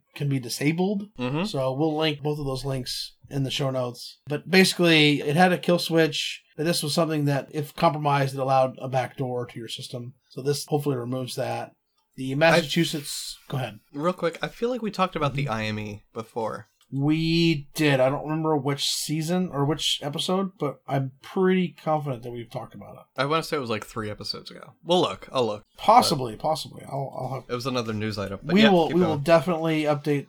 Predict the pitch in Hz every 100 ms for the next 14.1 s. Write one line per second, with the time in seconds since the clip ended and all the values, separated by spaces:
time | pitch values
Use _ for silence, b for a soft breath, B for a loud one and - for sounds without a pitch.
0 | _ - 139 127 131 139 147 143 139 131
1 | 120 120 120 - 110 - - - _ -
2 | - 131 120 113 123 131 131 120 117 -
3 | - - 135 139 B B B B B 147
4 | 156 156 151 - - 196 190 196 196 165
5 | 165 147 143 190 190 220 - 139 156 151
6 | - 156 156 147 147 143 156 147 139 143
7 | 139 160 147 127 175 175 175 165 165 175
8 | - 165 147 143 160 151 143 123 123 131
9 | 160 240 262 - - 247 247 226 196 180
10 | 170 143 170 160 151 143 143 135 - 165
11 | 147 131 151 156 139 113 - 110 - 220
12 | 202 117 101 135 - - 123 123 123 127
13 | 143 139 123 - 151 143 131 123 120 120